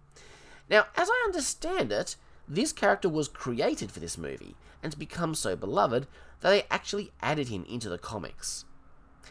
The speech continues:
That kind of thing has happened before. Batgirl was first created by the Adam West T V show and then later became part of the comics. Harley Quinn as well. I think it was an animated series for her. Anyway,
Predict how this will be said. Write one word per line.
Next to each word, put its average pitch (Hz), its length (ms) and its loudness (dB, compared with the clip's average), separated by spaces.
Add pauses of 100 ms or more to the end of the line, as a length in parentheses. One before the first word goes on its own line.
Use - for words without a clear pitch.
(160)
That 330 160 6
kind 427 200 4
of - 80 2
thing 139 160 0
has 139 140 0
happened 85 280 -4
before. 90 520 0 (560)
Batgirl 107 500 4
was - 140 -2
first 104 300 0
created 95 400 -4
by 73 140 0
the - 140 -8
Adam 82 240 -4
West - 200 -10
T 82 140 -8
V 202 160 4
show 64 320 -2 (260)
and 131 120 0
then 113 160 2
later 135 260 4
became 87 400 -4
part 90 220 -4
of - 40 -12
the - 60 -14
comics. - 560 -6 (720)
Harley 196 300 0
Quinn 370 240 -6
as 104 160 -4
well. 92 500 -2 (260)
I - 80 -10
think 294 240 -6
it 427 60 2
was 262 140 0
an 104 120 -4
animated 117 460 -4
series - 300 -8
for - 100 -12
her. 76 280 -8 (920)
Anyway, 143 300 8